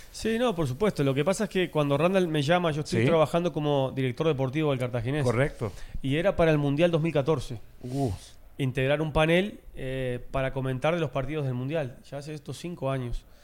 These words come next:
Speaker 1: Y yo, la verdad, me sentí halagado porque, bueno, junto con Harold Wallace, que éramos
Speaker 2: Ajá.
Speaker 1: los dos exfutbolistas, había gente,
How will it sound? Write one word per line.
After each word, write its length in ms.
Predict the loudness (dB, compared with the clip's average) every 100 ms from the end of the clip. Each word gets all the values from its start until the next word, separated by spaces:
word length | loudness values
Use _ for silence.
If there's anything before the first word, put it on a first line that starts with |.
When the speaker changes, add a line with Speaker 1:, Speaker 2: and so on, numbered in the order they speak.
| -20 -20 -20 -20 -20 -20 -8
Speaker 1:
Y 120 | -8
yo, 200 | -2 0
la 60 | 0
verdad, 180 | 0
me 80 | 0
sentí 220 | -2 0
halagado 420 | 2 2 2 0 -2
porque, 160 | -2
bueno, 260 | 0 0 -4
junto 200 | -8 -6
con 120 | -4 -4
Harold 220 | -2 0
Wallace, 300 | 2 0 -2
que 240 | -4 -4 -2
éramos 240 | 0 2
Speaker 2:
Ajá. 80 | 2
Speaker 1:
los 240 | 2 0
dos 40 | -2
exfutbolistas, 800 | -4 -2 -2 0 0 -2 -6 -4
había 240 | -4 -4
gente, 520 | -4 -4 0 0 -2